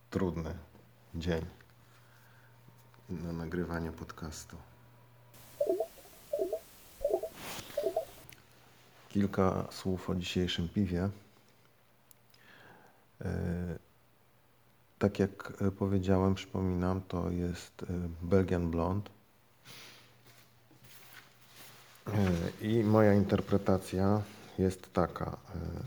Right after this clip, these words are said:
jeśli chodzi o recepturę, recepturę. E,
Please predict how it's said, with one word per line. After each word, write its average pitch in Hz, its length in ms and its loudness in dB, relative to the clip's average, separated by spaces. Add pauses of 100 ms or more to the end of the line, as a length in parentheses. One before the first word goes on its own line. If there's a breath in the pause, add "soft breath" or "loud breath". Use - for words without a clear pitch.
(280)
jeśli - 180 -6
chodzi 87 280 2
o 82 40 0
recepturę, - 580 -4 (260)
recepturę. 87 920 0 (1040 soft breath)
E, 98 40 2